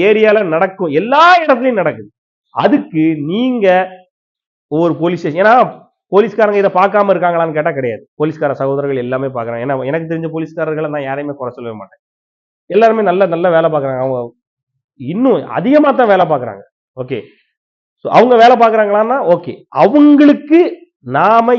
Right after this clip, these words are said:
இன்னும் இந்த களை பிடுங்கிறதுக்கு, அவங்க தான் இந்த களை பிடுங்குற வேலையை கரெக்டா பார்த்துக்கிட்டு இருக்காங்க. கரெக்ட், களை பிடுங்குற வேலையை பார்க்கறவங்க அவங்க தான். அவங்களுக்கு நாம சப்போர்ட் பண்ணி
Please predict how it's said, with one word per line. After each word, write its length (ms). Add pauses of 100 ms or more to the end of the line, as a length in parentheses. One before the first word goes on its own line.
(200)
இன்னும் 500
இந்த 140
களை 240
பிடுங்கிறதுக்கு, 540
அவங்க 260
தான் 160
இந்த 120
களை 160
பிடுங்குற 320
வேலையை 280 (140)
கரெக்டா 280
பார்த்துக்கிட்டு 400
இருக்காங்க. 260
கரெக்ட், 240 (400)
களை 160
பிடுங்குற 300
வேலையை 240
பார்க்கறவங்க 380
அவங்க 180
தான். 160 (280)
அவங்களுக்கு 540 (160)
நாம 340
சப்போர்ட் 400
பண்ணி 240